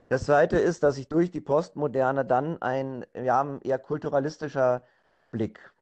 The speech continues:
entwickelt hat. Man erinnere nur dann die, ähm, etwas skurrile, ähm, Diskussion, die der, die Foucault dann zu, zum Thema iranische Revolution aufgemacht hat, die ja sehr kulturalistisch und eben nicht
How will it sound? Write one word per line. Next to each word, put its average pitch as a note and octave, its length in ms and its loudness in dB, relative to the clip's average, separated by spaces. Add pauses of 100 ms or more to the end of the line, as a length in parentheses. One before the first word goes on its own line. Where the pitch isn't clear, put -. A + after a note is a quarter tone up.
(120)
entwickelt G#2 460 -6
hat. G#2 140 -2
Man A2+ 120 -2
erinnere B2 400 0
nur B2+ 120 2
dann A#2+ 240 2
die, A#2+ 200 0
ähm, A#2 500 2
etwas B2 380 0 (380)
skurrile, C#3+ 800 2
ähm, C3 600 -4
Diskussion, C3 640 -4
die C3 140 -4
der, A#2+ 360 4 (600)
die C3 100 -4
Foucault C#3 400 -2
dann C3+ 440 0
zu, C3+ 180 -6
zum C3 240 -12
Thema C3+ 320 -2
iranische B2+ 380 -2
Revolution C3 680 0 (260)
aufgemacht B2 640 2
hat, A#2 180 2
die B2 40 -6
ja B2+ 160 2
sehr B2+ 320 2 (120)
kulturalistisch C#3+ 880 -2
und C3+ 280 -4
eben B2+ 260 -2
nicht - 380 -8